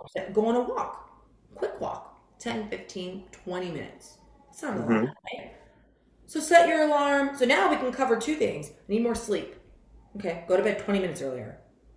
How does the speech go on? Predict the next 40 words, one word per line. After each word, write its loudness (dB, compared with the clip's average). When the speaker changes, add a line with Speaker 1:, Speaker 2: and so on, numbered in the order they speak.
Speaker 1:
Not -2
an -2
hour 2
earlier, -6
twenty 0
Speaker 2:
Mm-hmm. 4
Speaker 1:
minutes. 2
Or 6
set 2
Speaker 2:
Yeah. 8
Speaker 1:
your 4
alarm -4
twenty 2
minutes -2
earlier, -4
fifteen -4
minutes -6
earlier, -4
ten 0
minutes 0
earlier. -2
Don't 6
hit 0
the -6
snooze 2
button. -4
That's 6
a 6
one 0
percent -6
change -10
to -2
get 0
you -6
better -2
throughout -4
the -8
holidays. -2
These 4
things 2